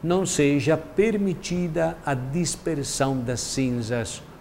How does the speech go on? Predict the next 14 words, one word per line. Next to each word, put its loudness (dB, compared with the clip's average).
no 4
ar, 4
na 0
terra 0
ou 4
na 4
água, 0
ou 10
ainda 6
em 4
qualquer 4
outro 4
lugar. 0
Exclui-se 2